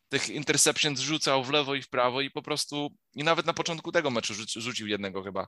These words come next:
z tego co pamiętam, ale pod koniec meczu miał parę fajnych rzutów, grał troszeczkę w-, skontrolowany. Robert Saleh mówił tydzień czy dwa temu, że musi, Zach Wilson musi się nauczyć grać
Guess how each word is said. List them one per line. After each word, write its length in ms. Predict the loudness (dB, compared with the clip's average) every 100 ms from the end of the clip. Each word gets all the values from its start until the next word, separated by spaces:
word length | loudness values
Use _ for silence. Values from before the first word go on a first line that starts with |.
| -8 -18 -10
z 40 |
tego 160 | -6 -6
co 120 | -6
pamiętam, 420 | -4 -4 -4 -4
ale 180 | 0 0
pod 160 | 0 -4
koniec 260 | -4 -4
meczu 200 | -4 -4
miał 120 | -4 0
parę 220 | 2 2
fajnych 280 | 2 0 -2
rzutów, 320 | -6 -6 -8 -12 -16 -16 -16 -20 _ _ _
grał 260 | 0 4 4
troszeczkę 420 | 2 -2 0 0
w-, 160 | -2 -4
skontrolowany. 760 | -2 0 0 2 4 4 4 6
Robert 320 | 4 2 2
Saleh 260 | 2 4 2
mówił 280 | -2 -8 -10 _ 0
tydzień 260 | 0 2
czy 120 | -2 0
dwa 160 | 0
temu, 240 | 2 0 -2
że 120 | -4
musi, 280 | -4 -8 -6
Zach 240 | 0 2 2
Wilson 320 | -2 0 0 -2
musi 240 | -4 -4
się 120 | -2
nauczyć 380 | -2 -2 -2 0
grać 280 | 2 2